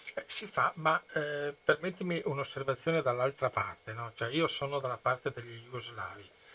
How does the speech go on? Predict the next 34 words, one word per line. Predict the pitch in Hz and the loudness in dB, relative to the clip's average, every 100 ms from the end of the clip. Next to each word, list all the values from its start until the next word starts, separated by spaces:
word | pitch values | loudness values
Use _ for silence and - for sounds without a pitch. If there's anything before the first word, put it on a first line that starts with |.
| - - - | -20 -20 -10
Eh, | - 135 135 | -4 -4 2
capi-, | 170 - - | 2 2 6
ho, | 185 | 8
ho | - 190 | 8 8
intuito | 180 175 185 214 190 | 6 4 4 6 4
moltissimo | 151 147 - 190 - 156 147 | 4 2 0 -2 0 0 2
che | - 131 135 | 2 0 2
Stalin | - 151 160 147 | 8 8 8 2
non | 135 | 0
era | 139 147 | 2 4
nel | 139 127 - | 2 -2 -8
massimo | 135 143 - - 139 131 | 2 2 4 0 -2 -4
del | 127 | -4
suo | - - 143 | -4 0 2
potere, | 139 - 143 139 | 2 2 4 4
diciamo, | 123 117 139 135 | 2 0 -2 -2
di | 131 | -6
politica | 135 135 135 - 120 | -6 -6 -6 -2 -2
estera, | 113 - 110 | -2 -6 -8
perché | 113 107 - | -8 -8 -8
non | 123 135 | -8 -6
aveva | 123 131 139 | -4 0 0
proprio, | - 131 - 127 - - - - - | 2 2 2 -2 -2 -18 -18 -18 -6
eh, | 135 135 131 | -2 -2 -4
chiaro | - 147 143 151 | 4 6 8 8
fino | 135 147 139 | 4 0 -2
a | |
che | - | -2
punto | 131 156 156 143 | -2 -2 2 2
gli | |
americani | 135 135 131 131 131 147 139 | 0 -4 -6 0 0 0 -6
con | 131 127 | -8 -8
la | 123 | -6
loro, | 139 139 131 | 0 2 2